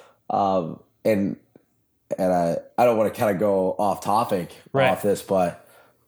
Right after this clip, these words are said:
Speaker 1: but in the beginning, it's kinda, it's kinda hard, you know? It, like, I think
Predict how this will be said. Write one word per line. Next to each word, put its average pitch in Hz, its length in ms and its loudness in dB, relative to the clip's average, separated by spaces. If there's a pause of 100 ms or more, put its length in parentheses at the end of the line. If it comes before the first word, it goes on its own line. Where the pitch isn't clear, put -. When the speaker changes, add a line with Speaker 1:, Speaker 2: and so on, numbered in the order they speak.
(120)
Speaker 1:
but 123 140 4
in 135 80 0
the 127 60 2
beginning, 170 280 2
it's 104 140 -2
kinda, 117 340 0
it's 101 120 -8
kinda 120 200 0
hard, 98 560 0
you 95 100 -6
know? 107 240 2
It, - 200 -4
like, 90 380 -6 (760)
I 110 80 -4
think - 480 -2